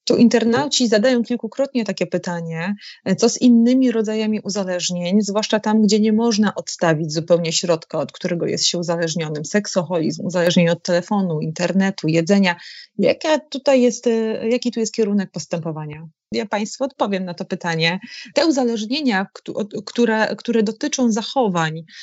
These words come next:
e, które s-, stanowią część naszego życia i nie jesteśmy w stanie wprowadzić, e, całkowitej abstynencji, ale też nie istnieją wtedy programy, mm, e, ograniczenia,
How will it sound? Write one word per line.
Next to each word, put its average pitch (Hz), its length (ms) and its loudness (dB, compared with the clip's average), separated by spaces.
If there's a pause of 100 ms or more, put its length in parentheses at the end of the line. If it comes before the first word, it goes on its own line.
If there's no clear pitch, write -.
(140)
e, 190 140 0
które 202 580 2
s-, - 300 -8
stanowią 262 440 0
część 302 320 -2
naszego 240 340 0
życia 220 320 -2
i 170 120 -4
nie 185 80 -8
jesteśmy 226 380 -6
w 208 60 -10
stanie 208 680 0
wprowadzić, 202 720 0
e, 180 240 0 (200)
całkowitej 214 460 0
abstynencji, 180 600 0
ale 156 140 -6
też - 180 0
nie 220 100 4
istnieją 220 340 2
wtedy 214 240 0
programy, 208 640 0 (420)
mm, 190 160 2
e, 185 300 -4
ograniczenia, 190 840 2